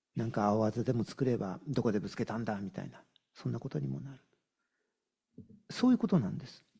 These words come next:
で、キリストと、キリストの一部って言っても、あの、なんかこうくっついちゃってるとか、そういうことではなくて、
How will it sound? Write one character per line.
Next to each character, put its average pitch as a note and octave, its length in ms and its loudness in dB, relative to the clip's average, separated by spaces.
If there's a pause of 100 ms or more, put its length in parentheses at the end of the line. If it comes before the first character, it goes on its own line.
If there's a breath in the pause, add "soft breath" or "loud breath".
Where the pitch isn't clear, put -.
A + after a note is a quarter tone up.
(1160 soft breath)
で、 D#3 100 4
キ - 140 0
リ F3 80 8
ス - 80 0
ト G3 100 2
と、 - 380 2 (320)
キ - 140 4
リ D#3+ 60 10
ス - 60 -2
ト E3+ 100 10
の D#3 60 10
一 E3 220 6
部 F#3 120 8
っ - 20 6
て - 60 -12 (320)
言 - 120 -2
っ - 20 -18
て - 300 -6
も、 D#3+ 340 4 (540 soft breath)
あ B2+ 40 -6
の、 B2 220 -4
な D3 80 8
ん - 20 4
か C3+ 100 0
こ - 140 -8
う - 20 -20
く - 100 -8
っ - 80 -12
つ F#3 120 6
い E3+ 60 10
ち D#3 80 8
ゃ A#2+ 40 8
っ - 20 -6
て - 140 0
る G2 60 4
と - 100 -6
か、 G2+ 80 -2
そ - 160 4
う D3 60 8
い D#3 60 8
う D3 120 6
こ - 140 -6
と D#3+ 120 6
で C3 120 2
は G2+ 100 -2
な A#2+ 160 -4
く - 120 -14
て、 D3 360 -2